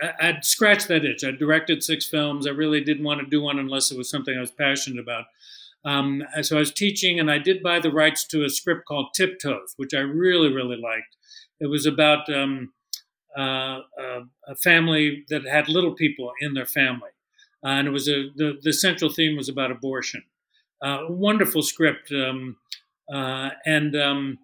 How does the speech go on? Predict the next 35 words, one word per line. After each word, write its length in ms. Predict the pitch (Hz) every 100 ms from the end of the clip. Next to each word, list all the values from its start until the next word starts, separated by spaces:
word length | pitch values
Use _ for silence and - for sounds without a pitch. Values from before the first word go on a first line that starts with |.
| _ - - _
I 80 | 147
bought 340 | 143 175 190 -
the, 300 | 170 160 156
I 60 | 147
had 220 | 160 156
known 220 | 160 185 220
about 220 | 165 165
the 60 |
script 260 | - 180 -
for 60 | 156
a 60 |
long 200 | 151 147
time, 280 | 170 180 160
and 100 | 139
I 60 | 131
bought 260 | 151 151
the 100 | 156
rights, 520 | 143 143 143 - - _ _ _ -
uh, 220 | 147 143
from 340 | - 160 151 143
the 220 | 143 147
author. 760 | 143 170 165 139 123 131 135 -
Um, 500 | 143 135 135 131 131 _ _ _ _ -
and, 300 | 143 151 147
uh, 240 | 147 143 139
then, 360 | 170 175 180 180
uh, 180 | 147
nine 280 | 160 160 165
eleven 380 | 165 175 160 139
happened. 360 | 127 110 - - _ _ _ _ -
So 520 | 165 151 147 139 147
nobody 280 | 180 185 170
was 120 | 156
doing 280 | 156 156 151
anything. 680 | 151 147 - 151 147 147